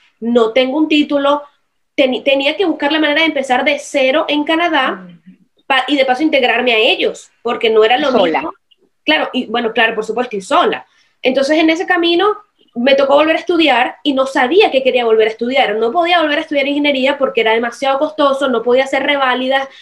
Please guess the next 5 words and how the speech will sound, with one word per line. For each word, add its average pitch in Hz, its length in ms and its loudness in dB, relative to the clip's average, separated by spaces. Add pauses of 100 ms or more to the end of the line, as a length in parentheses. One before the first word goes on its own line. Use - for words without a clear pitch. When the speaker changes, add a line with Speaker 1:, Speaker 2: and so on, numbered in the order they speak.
(140)
Speaker 1:
porque 247 300 0
era 254 160 2
un 269 320 -8
problemón 262 600 0
gigantesco 277 720 -2